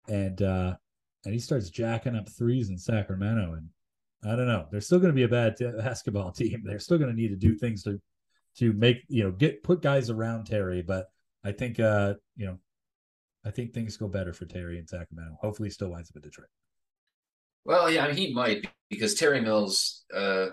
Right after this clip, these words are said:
Speaker 2: as we went over in his episode, was not very good his first couple of seasons. Uh, struggled a lot.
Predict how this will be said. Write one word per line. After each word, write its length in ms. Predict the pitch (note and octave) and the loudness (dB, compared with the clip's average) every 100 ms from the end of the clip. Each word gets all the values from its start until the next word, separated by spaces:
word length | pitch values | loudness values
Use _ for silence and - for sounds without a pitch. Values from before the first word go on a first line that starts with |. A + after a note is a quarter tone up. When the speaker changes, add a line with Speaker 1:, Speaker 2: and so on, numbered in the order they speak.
| - | 0
Speaker 2:
as 220 | A#2+ A#2+ | 0 0
we 100 | A#2 | -2
went 160 | A2+ A#2 | -2 0
over 200 | A2 A2 | 0 0
in 80 | G#2 | 0
his 180 | G#2 | 0
episode, 500 | A2 G#2+ G#2 - F#2 | 2 2 0 -2 -2
was 160 | F#2 G2 | -4 -4
not 200 | A#2+ A#2 | -2 0
very 200 | G#2+ F#2+ | 0 0
good 200 | G#2 - | -2 -4
his 160 | - - | -4 -6
first 260 | G#2 G2 | -4 -2
couple 240 | - F2+ F2+ | 0 0 0
of 60 | |
seasons. 580 | F#2+ F#2 F#2 - - - | -2 -4 -4 -6 -8 -8
Uh, 180 | F#2+ F#2 | -6 -6
struggled 460 | - A#2 G#2 G2+ | -2 0 2 2
a 60 | G2 | -2
lot. 320 | F#2+ F#2+ F2 | -2 0 -2